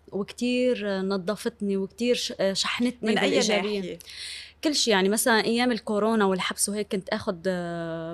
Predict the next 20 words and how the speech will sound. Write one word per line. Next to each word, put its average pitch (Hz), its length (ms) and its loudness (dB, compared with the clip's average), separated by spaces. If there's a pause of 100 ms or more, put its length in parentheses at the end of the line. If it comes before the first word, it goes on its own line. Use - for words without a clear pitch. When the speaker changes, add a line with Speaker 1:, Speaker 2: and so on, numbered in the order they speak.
Speaker 1:
برايفت 196 360 -2
كلاسز 190 480 -4
مع 160 520 -6
كوتش 180 260 -2
شريف. 202 500 -4 (920)
و، 185 300 2
آه، 170 540 -4 (460)
بتحسي - 580 4
إنه 220 200 4
م-، 208 300 2
مثلًا 226 220 4
كسرت - 380 2
لي 254 60 6
قصة 269 360 6
إنه 202 420 4
كنت 202 300 -2
لحالي 240 400 4
بالكورونا 214 540 0
وانحبسنا 214 680 2
وهيك. 214 540 -2